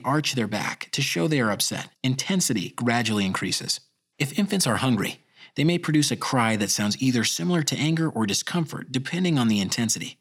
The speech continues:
Cries can be short, low-pitched, and they rise and fall. If infants are tired,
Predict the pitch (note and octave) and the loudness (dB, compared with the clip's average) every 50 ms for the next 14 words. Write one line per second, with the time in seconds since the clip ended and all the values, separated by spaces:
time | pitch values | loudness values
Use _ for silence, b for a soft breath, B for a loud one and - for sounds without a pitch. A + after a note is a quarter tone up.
0 | _ _ _ - - E3+ D#3+ F3 F#3+ F#3 - - C#3+ B2 A2+ - - - A#2 F#2+ | _ _ _ -8 -4 -2 0 0 0 0 0 0 0 2 2 0 0 0 -2 -2
1 | - - _ _ _ _ _ _ _ - A2 A#2 C3+ C#3+ C#3 - F3+ E3 - - | -4 -8 _ _ _ _ _ _ _ 0 2 2 2 2 2 0 -2 -2 -2 -2
2 | - - - _ _ - B2+ B2+ B2+ B2 A#2+ C3+ D3 D3 D3 D3 D3 C3+ - - | -6 -6 -6 _ _ -2 0 2 2 2 2 2 2 4 4 2 2 0 0 0
3 | A2+ A2 F2+ - - E2 D2+ - - _ _ _ _ _ _ _ _ B B B | -2 -2 -2 -4 -6 -6 -6 -8 -14 _ _ _ _ _ _ _ _ B B B
4 | B - C#3+ C#3+ C#3 - F#3 F#3+ - G3+ F#3+ - A#2 G#2+ - - B2+ A2 G2+ F#2+ | B -4 -4 -4 -2 0 -2 0 0 0 0 0 0 -2 -2 0 0 0 0 -2
5 | - - - | -6 -8 -12